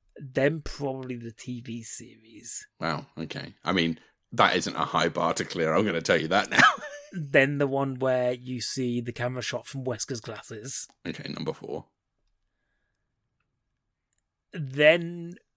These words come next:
Speaker 1: I think I will go for the final chapter.
Speaker 2: You got this all wrong. You, you're a fucking crazy man. <laughs>
Speaker 1: Then two.
Speaker 2: Okay.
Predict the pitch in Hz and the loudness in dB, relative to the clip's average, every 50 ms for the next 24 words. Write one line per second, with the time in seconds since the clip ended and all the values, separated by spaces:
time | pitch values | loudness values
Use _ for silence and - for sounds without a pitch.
0 | _ _ _ _ _ _ _ _ _ _ _ _ _ _ _ _ _ - 147 139 | _ _ _ _ _ _ _ _ _ _ _ _ _ _ _ _ _ -2 -2 -2
1 | 123 - - _ _ - 156 151 156 160 160 160 - - - - - 151 147 147 | -2 -6 -12 _ _ -2 -2 -2 -2 -4 -8 -14 -18 -20 -20 -14 -6 -2 0 0
2 | 139 139 135 127 127 127 127 123 123 127 127 123 - - - - - - 127 120 | 2 0 0 -2 -4 -4 -4 -2 -2 -2 -4 -6 -8 -10 -12 -14 -12 -12 -10 -10
3 | 120 120 117 117 117 117 117 - _ _ _ _ _ _ _ _ _ _ _ _ | -10 -10 -8 -8 -8 -10 -12 -14 _ _ _ _ _ _ _ _ _ _ _ _
4 | _ _ _ _ _ _ _ - 117 - - 135 127 120 110 - - 107 - - | _ _ _ _ _ _ _ -14 -10 -4 -2 -2 -2 -2 -4 -8 -10 -10 -12 -12
5 | - 117 127 143 - _ _ - 139 127 120 98 85 71 71 87 85 80 78 78 | -10 -8 -8 -8 -8 _ _ 4 6 8 8 8 6 4 4 2 2 4 2 2
6 | 82 82 80 80 78 117 117 123 117 98 85 - 110 95 82 - - 76 78 - | 0 -2 -4 -4 0 6 8 8 8 8 6 4 4 4 4 4 0 -4 -4 -4
7 | 69 67 - - - 95 82 82 80 78 80 73 - - 82 131 - - - - | -4 -6 -6 -2 0 0 2 2 0 -2 -4 -6 -6 0 0 0 0 0 -4 -14
8 | 622 622 - - - - - _ _ _ - 170 143 131 131 143 143 143 156 165 | -14 -14 -16 -16 -18 -20 -20 _ _ _ -6 -4 -4 0 4 6 8 8 8 6
9 | 165 151 - _ _ _ _ _ _ _ _ _ _ _ _ _ _ _ _ _ | 4 0 -6 _ _ _ _ _ _ _ _ _ _ _ _ _ _ _ _ _
10 | _ _ - - - 139 120 107 110 117 117 - - - _ _ _ _ _ _ | _ _ 0 2 2 2 0 0 -2 -6 -8 -10 -14 -20 _ _ _ _ _ _
11 | _ _ _ _ _ _ _ _ _ _ _ _ _ _ _ - 110 90 - 95 | _ _ _ _ _ _ _ _ _ _ _ _ _ _ _ 2 2 4 6 6
12 | 80 85 87 80 | 6 6 4 0